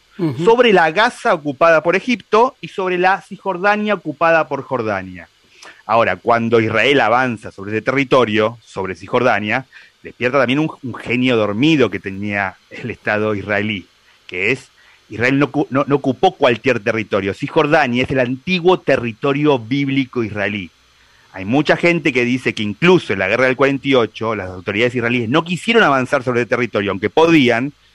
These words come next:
Speaker 2: porque era como despertar el, el genio dormido de la, de la religión junto al nacionalismo.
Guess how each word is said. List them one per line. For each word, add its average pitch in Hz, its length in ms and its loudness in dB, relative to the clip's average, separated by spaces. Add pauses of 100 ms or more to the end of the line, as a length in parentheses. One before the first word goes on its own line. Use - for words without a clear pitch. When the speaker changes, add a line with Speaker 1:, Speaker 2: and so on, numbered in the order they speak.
(240)
Speaker 2:
porque 131 220 0
era 214 100 4
como 151 160 2
despertar 139 500 0
el, 170 120 0 (180)
el 117 100 -6
genio 151 320 2
dormido 151 600 4 (400)
de 110 100 -6
la, 117 300 -4 (100)
de 107 560 -4
la 117 140 -2
religión 117 560 0
junto 143 420 -4
al 123 80 2
nacionalismo. 101 840 -4